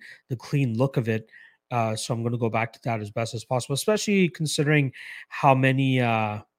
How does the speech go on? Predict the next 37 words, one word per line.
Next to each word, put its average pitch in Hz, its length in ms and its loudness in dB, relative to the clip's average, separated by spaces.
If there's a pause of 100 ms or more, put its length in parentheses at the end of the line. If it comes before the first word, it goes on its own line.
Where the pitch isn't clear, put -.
(960)
how - 160 -4
many 147 100 4
live 123 240 2
streams 131 300 -2
I 117 60 2
already 120 260 0
do 117 240 -4
and 113 100 -6
how 117 160 -6
much 120 240 -6
I, 117 280 -4 (260)
or 123 140 0
how 131 180 6
often 123 360 2
I, 117 260 0 (420)
I 113 80 -6
talk 123 320 -4
with 127 100 -6
the 113 80 -4
live 120 220 0
chat. 143 280 2 (320)
I 143 80 -8
don't 147 140 0
really 143 220 2
see - 180 -2
a 123 60 0
need 120 260 -4
to 123 140 -6
continue 120 360 -6
to 117 140 -12
do 117 160 -4
the 110 340 -4
Lawcast 117 540 -4
episodes 110 500 -6 (300)
as 113 240 2
live 110 340 -4
shows. 110 560 -6